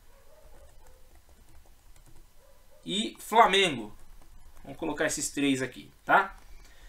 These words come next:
Vamos dizer que o Palmeiras, né, o nosso, o nosso querido Palmeiras, ele vai tá ali com uma porcentagem de cinquenta e oito por cento. Vamos lá, colocar cinquenta e oito por cento aqui.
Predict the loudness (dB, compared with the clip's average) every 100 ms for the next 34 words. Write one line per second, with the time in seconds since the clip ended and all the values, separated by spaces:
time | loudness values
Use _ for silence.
0 | -20 0 4 6 6 6 8 8 8 8
1 | 6 8 6 6 6 2 2 0 -2 -10
2 | _ _ _ _ -20 -12 0 4 4 4
3 | 2 4 2 2 0 -2 -2 0 0 0
4 | 0 2 4 6 6 6 4 2 -2 -2
5 | -6 -14 -20 -20 -20 -20 -20 -20 -20 -20
6 | -20 -20 -20 -14 2 6 6 4 4 4
7 | 4 4 6 4 2 0 2 2 0 -2
8 | 4 4 4 2 -2 -2 -2 -4 -4 -2
9 | 0 2 0 -4 -4 -4 -8 -14 -20 -20
10 | -20 -20 -20 -20 -20 -20 -20 -20 -20 -20
11 | -20 -20 -10 -6 -6 -6 -10 -10 -10 -10
12 | -8 -6 -6 -8 -12 -14 -14 -20